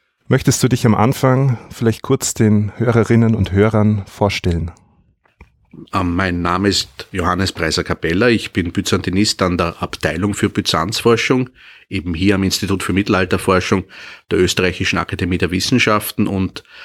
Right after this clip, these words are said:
Speaker 2: daneben unterrichte ich auch an der Uni-, Universität Wien, vor allem im Bereich der byzantinischen Geschichte, aber auch der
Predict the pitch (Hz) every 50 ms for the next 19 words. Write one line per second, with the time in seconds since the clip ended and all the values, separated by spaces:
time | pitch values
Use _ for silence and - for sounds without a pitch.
0 | - _ - 87 87 95 92 104 101 95 95 - 90 95 90 - - - 95 -
1 | - 87 85 - 90 90 87 90 92 90 87 - - - 95 98 87 87 82 -
2 | - - 85 - - 78 87 82 85 104 135 160 175 165 - _ - - - -
3 | - - - _ _ - - 98 95 92 92 92 90 87 87 98 92 82 82 87
4 | 90 85 - - _ 95 - - 92 - - 98 85 98 104 120 120 - 127 110
5 | 107 - - 110 104 - - 104 90 87 82 87 - - - - 90 85 82 82
6 | 82